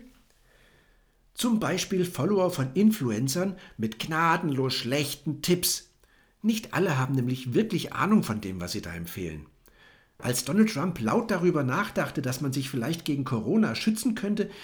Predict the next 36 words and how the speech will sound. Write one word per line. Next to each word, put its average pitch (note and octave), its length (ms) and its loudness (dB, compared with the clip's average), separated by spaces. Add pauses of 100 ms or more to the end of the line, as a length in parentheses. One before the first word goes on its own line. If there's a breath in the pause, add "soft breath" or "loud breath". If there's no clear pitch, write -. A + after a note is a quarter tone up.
(140 loud breath)
indem C3 300 0
man C#3+ 220 -2
Desinfektionsmittel D#3 1200 0
trinkt, A2 360 -2 (420 soft breath)
haben B2 300 -2
das - 300 -6
tatsächlich D#3 920 -2
einige G3 380 2
seiner C#3 340 -4
Anhänger C3+ 320 0
getan. G#2 460 -2 (800 soft breath)
Sehr A#2+ 500 2
verstörend. F2 840 -6 (1080)
Naja, F#2 560 -4 (540 soft breath)
Donald B2+ 280 0
Trump B2+ 220 2
ist C#3 160 2
ja B2 80 2
auch - 140 4
kein C3 240 4
Influencer C3+ 640 6
im B2+ 100 2
engeren C3+ 400 4
Sinne. F#2 320 -8 (480)
Ich - 160 -6
bin D#3 140 6
mir D#3 160 6
auch - 120 0
nicht C3 240 0
wirklich - 340 8
sicher, G#3+ 340 4
ob - 80 -4
man D3+ 140 2
es C3+ 80 2
verhindern E3+ 560 4
sollte, A2+ 340 0